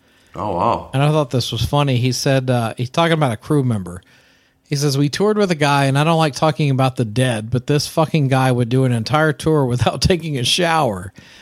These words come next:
Speaker 2: And we're talking fucking six weeks. And on top of that, he would cover himself with patchouli oil. You know what
Speaker 1: Ugh.
Speaker 2: patchouli oil is?
Speaker 1: Yeah, hippie shit.
Speaker 2: Yeah.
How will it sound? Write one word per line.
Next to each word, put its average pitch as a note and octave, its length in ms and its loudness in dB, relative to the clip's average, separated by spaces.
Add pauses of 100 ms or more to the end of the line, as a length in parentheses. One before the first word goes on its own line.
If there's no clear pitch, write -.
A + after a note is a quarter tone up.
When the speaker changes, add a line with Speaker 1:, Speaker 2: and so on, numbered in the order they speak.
(420)
Speaker 2:
And D#3+ 180 -2
we're D3+ 100 2
talking D#3+ 360 0
fucking C#3+ 340 0
six - 300 0
weeks. D#3+ 580 -2 (320)
And C3+ 100 0
on C3+ 140 2
top F#3+ 300 0
of D3+ 80 2
that, B2+ 340 -2
he C#3 100 2
would D3 220 2
cover F#3 260 2
himself D#3 460 0
with B2+ 140 -10
patchouli G#3+ 600 0
oil. D3 520 0 (420)
You C#3 60 4
know D3 120 4
what F#2+ 80 -2
Speaker 1:
Ugh. - 40 -4
Speaker 2:
patchouli D3 380 0
oil C#3+ 340 0
is? D#3 200 -4
Speaker 1:
Yeah, G#2+ 540 -2
hippie A2+ 340 -4
shit. F2 400 -8 (200)
Speaker 2:
Yeah. C#3 300 0